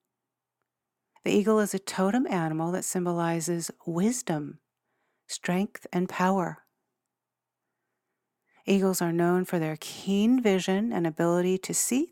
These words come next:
things from a different perspective. As you would expect, they have that bird's eye view.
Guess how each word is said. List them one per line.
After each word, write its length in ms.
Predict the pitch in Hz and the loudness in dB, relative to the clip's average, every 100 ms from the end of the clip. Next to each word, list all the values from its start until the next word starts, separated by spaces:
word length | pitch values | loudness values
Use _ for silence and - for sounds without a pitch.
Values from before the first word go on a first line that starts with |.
| - | -2
things 460 | 165 156 170 - - _ _ _ | 0 0 -2 -6 -12 _ _ _
from 180 | - 196 | 0 0
a 80 | 214 | 0
different 440 | - 151 - - | -2 -4 -4 -8
perspective. 880 | - 220 - 269 285 - 180 180 - _ _ _ _ _ _ _ _ _ _ _ _ _ _ _ | -6 -4 -2 0 0 -2 -4 -6 -16 _ _ _ _ _ _ _ _ _ _ _ _ _ _ _
As 200 | 180 160 | -2 2
you 100 | 185 | 2
would 140 | 170 | 2
expect, 720 | 160 - - 170 220 - - - _ _ _ _ _ _ - | 0 -2 -2 2 0 -2 -14 -20 _ _ _ _ _ _ 0
they 140 | 262 | 2
have 280 | 240 208 202 | 4 2 4
that 320 | 202 214 - | 2 2 -2
bird's 360 | 147 143 156 - | -4 -4 -2 0
eye 260 | 180 190 | 2 2
view. 500 | 202 240 285 277 156 | 0 2 4 4 0